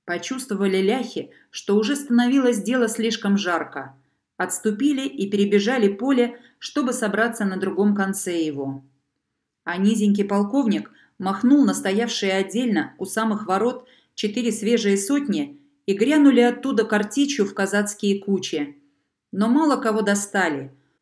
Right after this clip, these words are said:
Пули хватили по быкам казацким, дико глядевшим на битву. Взревели испуганные быки,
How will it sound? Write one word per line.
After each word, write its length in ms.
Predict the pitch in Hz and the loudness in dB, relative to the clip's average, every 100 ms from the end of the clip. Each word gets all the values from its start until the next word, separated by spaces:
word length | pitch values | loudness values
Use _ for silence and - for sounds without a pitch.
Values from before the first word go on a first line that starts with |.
| _ _ | _ _
Пули 240 | 302 311 | 4 4
хватили 520 | 277 214 240 285 277 240 | 4 0 0 2 2 2
по 120 | 226 | 0
быкам 420 | 226 - 254 202 | -2 0 2 2
казацким, 720 | 185 185 190 185 - 156 139 - _ | 0 0 -2 -2 -6 -6 -8 -14 _
дико 340 | 196 226 294 196 | -6 -2 0 0
глядевшим 600 | 190 190 208 202 185 180 | 2 4 4 2 -2 -2
на 100 | 190 | 0
битву. 560 | 190 185 160 156 - _ _ _ _ _ | 0 -2 -2 -4 -4 _ _ _ _ _
Взревели 640 | 160 170 202 240 294 196 185 | -8 0 4 6 6 6 4
испуганные 640 | - 214 190 185 185 180 | 2 -2 -2 -2 -2 2
быки, 540 | 196 196 208 202 - | 0 2 2 2 0